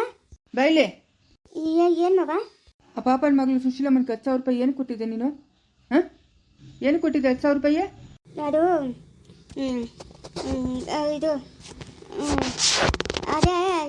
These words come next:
Speaker 2: ಏನೋ ಆಪರೇಷನ್ ಮಾಡಿಸ್ಕೊಬೇಕು ಅಂತಂದ್ಲು. ಹ್ಮ್, ಅದಕ್ಕೆ ಕೊ-, ಕೊಟ್ಟಿದ್ದೀನಿ ಮಗ. ಹ್ಮ್, ಹ್ಮ್, ನಂಗೇನ್ ತಿಳಿದ್ ಮಗ?
Speaker 1: ಆಪರೇಷನ್ ಮಾಡಿಸ್ಕೊಬೇಕು, ದುಡ್ಡು ಬೇಕು ಅಂತ ಯಾರ ನಮ್ಮ ಮನೆ ಹತ್ರಕ್ಕೆ ಬಂದ್ರೆ ನನಗೆ ಕೇಳಬೇಕು. ನಮ್ಮ ಮಾವನ್ ಹೋಗಿ ಕೇಳೋಗ್ರಿ ಅಂತ.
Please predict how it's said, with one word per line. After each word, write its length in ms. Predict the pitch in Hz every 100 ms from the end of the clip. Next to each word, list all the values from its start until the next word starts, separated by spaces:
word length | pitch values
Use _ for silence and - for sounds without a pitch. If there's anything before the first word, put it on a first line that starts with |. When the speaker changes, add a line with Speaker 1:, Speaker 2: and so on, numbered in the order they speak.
| 311
Speaker 2:
ಏನೋ 140 | 339 339 339 302 269 - - _ 277 294
ಆಪರೇಷನ್ 360 | 320 370 349 311
ಮಾಡಿಸ್ಕೊಬೇಕು 440 | 285 311 294 285 277
ಅಂತಂದ್ಲು. 380 | 277 269 285 370 269 403 - - _ -
ಹ್ಮ್, 240 | 302 285 269 269
ಅದಕ್ಕೆ 280 | 285 320 349 285 - - - - 277
ಕೊ-, 140 | 320 -
ಕೊಟ್ಟಿದ್ದೀನಿ 400 | 311 330 320 302 285
ಮಗ. 100 | 277 277 - - - - -
ಹ್ಮ್, 200 | 294 277 269 -
ಹ್ಮ್, 260 | 285 294 285 285
ನಂಗೇನ್ 280 | 285 339 339
ತಿಳಿದ್ 200 | 330 330
ಮಗ? 100 | 311 285 285 _ _ _ _ -
Speaker 1:
ಆಪರೇಷನ್ 580 | 190 226 254 262 269 254
ಮಾಡಿಸ್ಕೊಬೇಕು, 520 | 240 240 262 240 339 269
ದುಡ್ಡು 220 | 240 302 285 269
ಬೇಕು 180 | 254 269
ಅಂತ 120 | 277 269 233
ಯಾರ 160 | 247 269 269
ನಮ್ಮ 120 | 247
ಮನೆ 120 | 247 262
ಹತ್ರಕ್ಕೆ 240 | 277 247
ಬಂದ್ರೆ 200 | 254 262 277
ನನಗೆ 200 | 240 262 277
ಕೇಳಬೇಕು. 340 | 269 262 240 - _ _ _ _ _ _
ನಮ್ಮ 140 | 214 226
ಮಾವನ್ 260 | 240 285 294
ಹೋಗಿ 120 | 277 277
ಕೇಳೋಗ್ರಿ 320 | 262 277 254
ಅಂತ. 120 | 240